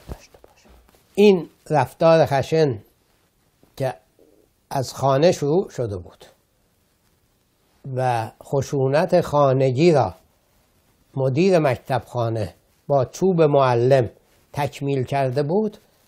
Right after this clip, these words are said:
در حقیقت انسانهایی را بار می‌آورد که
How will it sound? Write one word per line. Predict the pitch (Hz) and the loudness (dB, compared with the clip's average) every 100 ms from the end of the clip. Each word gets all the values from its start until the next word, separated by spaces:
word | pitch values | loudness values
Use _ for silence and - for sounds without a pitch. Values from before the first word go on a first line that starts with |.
| _ - | _ -2
در | 147 | 0
حقیقت | 120 135 131 131 151 196 - | 0 -2 -4 -4 -2 -4 -4
انسانهایی | 151 127 131 127 127 175 185 | -6 -4 -4 -4 -4 -2 0
را | 170 | 0
بار | 156 156 156 | 2 2 2
می‌آورد | 151 147 143 147 147 139 | 0 0 2 2 0 -2
که | - 147 143 | -2 -2 -2